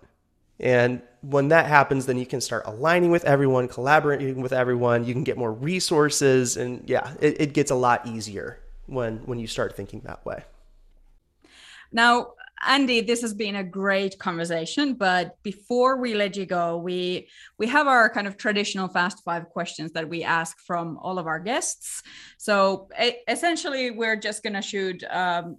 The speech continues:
Speaker 2: five really shoot questions at your way, and you can answer whatever comes to your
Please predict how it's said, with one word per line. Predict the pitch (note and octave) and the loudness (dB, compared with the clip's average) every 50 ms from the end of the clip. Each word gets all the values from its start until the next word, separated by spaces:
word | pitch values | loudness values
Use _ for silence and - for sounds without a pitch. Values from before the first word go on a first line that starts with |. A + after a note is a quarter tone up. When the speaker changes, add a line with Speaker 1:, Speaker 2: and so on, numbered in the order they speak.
| - _ | -12 _
Speaker 2:
five | - C4 B3+ B3+ A#3 | 0 2 2 2 2
really | A3+ A3 G#3 G#3 | -2 -4 -4 -4
shoot | G#3 - G3 F#3 - | -6 -6 -8 -8 -8
questions | - G3 F#3 F#3 - - F#3 F3+ | -8 -8 -8 -8 -10 -12 -10 -8
at | F3+ F3 E3+ E3+ | -6 -6 -6 -6
your | E3+ E3+ | -8 -8
way, | E3+ E3+ E3+ E3 E3 E3 - | -6 -6 -6 -6 -6 -8 -8
and | E2 C#3+ E3+ E3+ | -10 -10 -10 -10
you | E3+ E3 | -10 -12
can | E3+ - D#3+ | -12 -10 -10
answer | D#3 D#3+ D#3+ D#3+ - - D3 D#3+ D#3 - - | -8 -8 -8 -10 -10 -10 -10 -10 -12 -14 -14
whatever | D#3+ D#3+ E3 - - - - D#3+ D#3 D#3 D#3 | -12 -10 -10 -10 -12 -14 -14 -14 -12 -14 -14
comes | - - - - D3+ - | -16 -16 -16 -16 -16 -16
to | - D3+ | -14 -12
your | D3 D3+ D3 C#3 - | -10 -10 -10 -10 -10